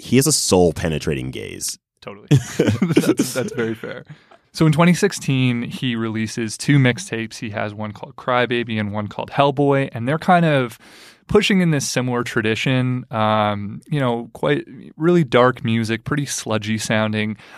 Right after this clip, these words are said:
Speaker 2: Um, I, I do feel like this was the point where his influences started to get a lot more eclectic. You know, we, we spoke before how he was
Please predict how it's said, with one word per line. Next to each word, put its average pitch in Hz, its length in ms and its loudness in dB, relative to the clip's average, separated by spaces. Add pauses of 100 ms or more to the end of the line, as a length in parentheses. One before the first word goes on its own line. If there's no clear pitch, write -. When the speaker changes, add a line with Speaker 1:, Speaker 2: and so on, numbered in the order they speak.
(120)
Speaker 2:
Um, 127 320 0 (100)
I, 139 180 2
I 143 100 2
do 147 220 2
feel 139 280 2
like 135 180 4
this 120 200 -2
was 117 120 -2
the 123 80 -4
point 113 420 -6
where 110 140 -2
his 107 200 -6
influences 117 540 -2
started 110 240 0
to 104 60 -6
get 107 160 0
a - 40 -2
lot 104 200 -2
more 104 160 -6
eclectic. 120 720 0 (340)
You 127 100 2
know, 110 160 4
we, 113 220 2
we 123 180 0
spoke 120 340 0
before 113 380 0
how 104 220 2
he 104 260 0
was 107 500 -4